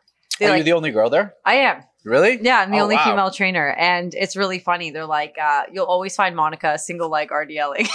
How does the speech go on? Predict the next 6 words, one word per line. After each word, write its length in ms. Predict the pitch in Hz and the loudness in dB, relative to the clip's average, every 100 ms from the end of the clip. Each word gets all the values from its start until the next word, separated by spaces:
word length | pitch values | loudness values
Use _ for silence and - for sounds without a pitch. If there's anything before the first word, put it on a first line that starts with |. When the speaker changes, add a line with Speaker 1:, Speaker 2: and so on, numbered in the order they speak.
| - | -2
Speaker 1:
<laughs> 80 | 330 - 494 508 554 - - - - 466 - | -2 0 -2 0 -2 0 -2 -2 -2 -4 2
Speaker 2:
And 120 | 139 | 4
are 120 | 127 | 6
you? 220 | 156 247 | 6 4
Speaker 1:
So, 260 | 269 330 262 - | 4 2 0 0
yeah, 300 | 240 320 | 2 4